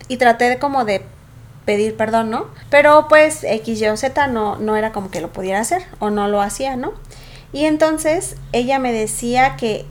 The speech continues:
a partir también de estos lu-, de esta actividad que estábamos compartiendo,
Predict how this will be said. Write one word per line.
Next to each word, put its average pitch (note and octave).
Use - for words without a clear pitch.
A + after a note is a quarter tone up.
a G#3
partir G#3
también C4+
de A#3+
estos A#3
lu-, E3+
de G3+
esta A3
actividad G3
que -
estábamos G#3+
compartiendo, A#3